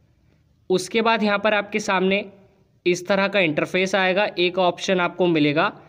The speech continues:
ऐप डाउनलोड प्रेफरेंस, यहाँ पर आपको ऐप डाउनलोड प्रेफरेंस पर क्लिक करना है और यहाँ पर आप एक ऑप्शन सेलेक्ट कर लीजिए over any network।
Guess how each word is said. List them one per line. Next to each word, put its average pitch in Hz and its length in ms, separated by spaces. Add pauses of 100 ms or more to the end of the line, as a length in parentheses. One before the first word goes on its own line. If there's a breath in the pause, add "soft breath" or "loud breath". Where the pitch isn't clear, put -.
(260 loud breath)
ऐप 165 320
डाउनलोड 165 600
प्रेफरेंस, 131 720
यहाँ 131 240
पर 190 80
आपको 185 440
ऐप 147 300
डाउनलोड 139 580
प्रेफरेंस 143 520
पर 139 220
क्लिक 151 360
करना 175 320
है 180 200 (640 soft breath)
और 214 140
यहाँ 180 280
पर 185 140
आप 190 300 (540 loud breath)
एक 190 260
ऑप्शन - 540
सेलेक्ट 165 400
कर 160 220
लीजिए 147 400 (280)
over 151 340 (160)
any 143 320
network। 123 640